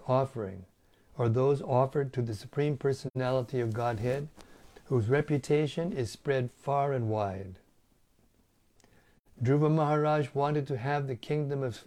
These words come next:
of his father, but his father refused even to allow him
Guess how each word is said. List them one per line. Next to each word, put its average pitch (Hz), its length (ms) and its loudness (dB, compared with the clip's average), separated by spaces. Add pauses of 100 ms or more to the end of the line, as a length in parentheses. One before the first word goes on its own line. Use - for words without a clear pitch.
(120)
of 127 100 0
his 127 140 -2
father, 101 500 -2 (840)
but 123 140 2
his 113 100 0
father 147 380 2
refused 151 760 0 (600)
even 156 300 4
to 147 100 -2
allow 135 420 2
him 95 380 -4